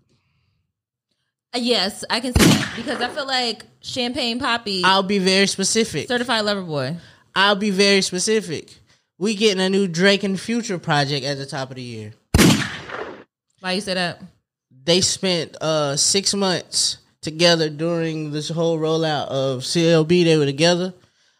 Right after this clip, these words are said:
Speaker 2: Uh, I've seen clips of them in the studio together that for songs that wasn't,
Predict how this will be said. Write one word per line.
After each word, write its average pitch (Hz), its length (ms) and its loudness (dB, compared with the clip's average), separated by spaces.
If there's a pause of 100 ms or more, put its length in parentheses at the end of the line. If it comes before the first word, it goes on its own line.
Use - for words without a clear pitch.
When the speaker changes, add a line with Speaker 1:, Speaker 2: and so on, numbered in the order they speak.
(100)
Speaker 2:
Uh, 135 180 0
I've 135 200 0
seen 175 300 0
clips 170 320 -2
of 147 120 -2
them 160 200 0
in 156 100 0
the 151 80 -2
studio 185 500 2
together 139 440 -2
that 120 400 -6
for 143 160 -4
songs 160 340 0
that 151 160 0
wasn't, 156 560 0